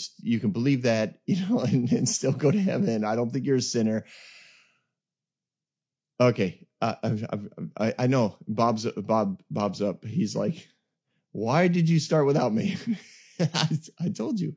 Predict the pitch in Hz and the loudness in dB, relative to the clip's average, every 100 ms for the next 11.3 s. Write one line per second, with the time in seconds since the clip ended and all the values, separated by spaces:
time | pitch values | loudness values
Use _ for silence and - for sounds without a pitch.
0 | - - - - _ - 139 143 - - | -12 -20 -20 -20 _ -4 -2 -2 -6 -2
1 | 139 156 240 - 233 277 247 185 220 202 | 0 0 -2 -2 -4 -4 -2 -2 -2 -2
2 | 131 120 117 240 294 - 220 151 - 240 | -2 -4 -2 -2 -2 -2 -2 -2 0 0
3 | 214 208 180 147 127 143 143 139 139 _ | 0 2 2 2 0 2 2 2 -2 _
4 | _ _ _ _ _ - 196 170 196 214 | _ _ _ _ _ 2 4 6 8 8
5 | 143 110 98 - 151 196 214 202 202 202 | 8 0 -2 2 4 4 6 4 4 4
6 | 202 175 151 131 139 131 127 131 127 156 | 6 6 4 2 2 2 2 2 4 4
7 | 151 160 135 120 123 - 131 107 92 - | 6 4 4 2 0 0 0 0 -2 -8
8 | _ _ 123 131 131 131 113 - - 135 | _ _ 0 2 2 2 0 -4 -2 2
9 | 156 151 135 131 127 123 120 107 123 107 | 4 2 2 2 2 2 0 -4 -4 -2
10 | 82 120 127 127 98 95 110 131 135 127 | 0 2 2 2 2 2 2 2 2 2
11 | 131 127 | 2 0